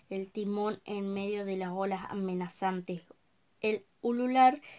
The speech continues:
del viento impidió oír sus respuestas.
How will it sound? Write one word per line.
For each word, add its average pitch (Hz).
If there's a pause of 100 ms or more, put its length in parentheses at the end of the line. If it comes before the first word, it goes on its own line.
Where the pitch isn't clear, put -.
(360)
del 202
viento 202
impidió 202
oír 220
sus -
respuestas. 185